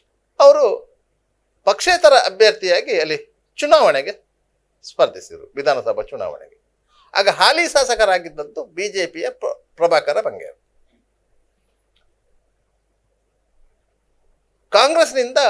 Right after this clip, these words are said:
ವಸಂತ ಬಂಗೇರ ಅವರು ಚುನಾವಣೆಗೆ ನಿಂತಿದ್ರು. ಮಹೇಶ್ ಶೆಟ್ಟಿ ತಿಮ್ಮರೋಡಿ ಅವರು ಪಕ್ಷೇತರ ಅಭ್ಯರ್ಥಿಯಾಗಿ ನಿಂತರು,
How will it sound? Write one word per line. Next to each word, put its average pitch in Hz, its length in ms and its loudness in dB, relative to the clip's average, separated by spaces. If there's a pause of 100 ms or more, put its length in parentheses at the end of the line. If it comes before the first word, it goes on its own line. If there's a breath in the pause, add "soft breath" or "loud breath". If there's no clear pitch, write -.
(280)
ವಸಂತ 262 280 2
ಬಂಗೇರ 185 420 4
ಅವರು 131 520 -2 (400)
ಚುನಾವಣೆಗೆ 120 720 -2 (540)
ನಿಂತಿದ್ರು. 98 420 -20 (880)
ಮಹೇಶ್ 330 180 2
ಶೆಟ್ಟಿ 262 180 -4
ತಿಮ್ಮರೋಡಿ 220 440 -2
ಅವರು 240 160 -6
ಪಕ್ಷೇತರ 262 500 0
ಅಭ್ಯರ್ಥಿಯಾಗಿ 165 480 -2
ನಿಂತರು, - 640 -20